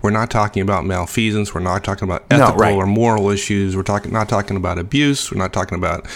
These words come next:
Speaker 1: sexual
Speaker 2: Yeah.
Speaker 1: harassment. Those are not the things we're talking about. We're talking about, you, you know, you didn't get the job you wanted, didn't get the promotion
Speaker 2: Yeah.
Speaker 1: you wanted, didn't get the raise you wanted, uh, and, you know, goes,
Speaker 2: Yeah.
Speaker 1: list goes on and on. But we're not talking about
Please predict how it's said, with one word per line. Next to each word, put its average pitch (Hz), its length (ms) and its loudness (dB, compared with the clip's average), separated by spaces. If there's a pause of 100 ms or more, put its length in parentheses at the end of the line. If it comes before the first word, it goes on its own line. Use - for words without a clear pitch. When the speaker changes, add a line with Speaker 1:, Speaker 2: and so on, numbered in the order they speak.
(180)
Speaker 1:
sexual - 380 2
Speaker 2:
Yeah. 98 60 -2
Speaker 1:
harassment. 110 480 0
Those 120 280 4
are 113 60 2
not 110 200 0
the 98 60 -8
things 101 200 -2
we're 92 60 0
talking 101 300 0
about. 85 120 -4
We're 87 60 -6
talking 92 260 -2
about, 87 260 -4 (600)
you, 107 180 -4
you 101 60 -2
know, 85 120 -4
you 101 80 -4
didn't 107 180 0
get 110 120 -4
the - 60 -4
job 104 280 2
you 95 80 0
wanted, 85 240 -4
didn't 104 180 0
get 110 100 -4
the - 40 -14
promotion 107 440 0
Speaker 2:
Yeah. 90 60 -2
Speaker 1:
you - 20 -2
wanted, 85 280 -4
didn't 104 180 0
get 101 120 -6
the 107 60 0
raise 107 280 2
you 92 80 -2
wanted, 82 440 -6
uh, 95 320 -4
and, 95 380 -2
you 110 100 -4
know, 87 120 -4
goes, 139 140 6
Speaker 2:
Yeah. 156 180 4
Speaker 1:
list 113 200 -2
goes 92 180 -2
on 92 140 0
and 87 80 -4
on. 85 120 -4
But 101 60 -4
we're 127 80 0
not 139 180 0
talking 107 260 2
about 90 340 -2